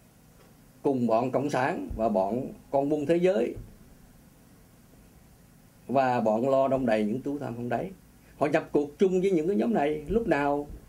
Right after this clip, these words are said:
họ cũng không biết nữa. Bởi vì bao nhiêu năm nay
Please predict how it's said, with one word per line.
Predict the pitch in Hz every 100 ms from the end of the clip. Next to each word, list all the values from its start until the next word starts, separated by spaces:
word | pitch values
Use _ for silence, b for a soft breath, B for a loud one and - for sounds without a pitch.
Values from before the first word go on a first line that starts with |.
| -
họ | 113 139
cũng | 180 208 233 220 - - - - - - -
không | 196
biết | 208 285 233
nữa. | 240 - - - - - - - - - - - - - - - - - - - - - - - - - - - - - - - - - - - - - - - -
Bởi | 156 214
vì | 220 208 214 - - - - - - - - - - - - - - - - - - - - - -
bao | 175 185
nhiêu | 220
năm | 220 220
nay | 220 233 220